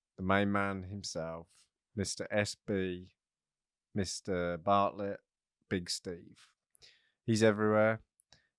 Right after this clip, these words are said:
He's the current final boss battle of LinkedIn. What do you think? Love him? Hate him? Don't care.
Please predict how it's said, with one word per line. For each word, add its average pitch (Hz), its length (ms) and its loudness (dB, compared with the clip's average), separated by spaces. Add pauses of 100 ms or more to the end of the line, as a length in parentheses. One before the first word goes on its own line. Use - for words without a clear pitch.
He's 104 380 2
the 98 540 -2
current 107 480 2
final 98 300 0
boss 98 260 -6
battle 95 460 -6
of 95 180 -6
LinkedIn. 95 720 -10 (260)
What 107 200 2
do 104 60 -8
you 95 40 -8
think? 85 360 -10 (200)
Love 117 220 10
him? 131 180 6 (240)
Hate 117 260 6
him? 127 260 -2 (380)
Don't 92 240 0
care. 76 340 -12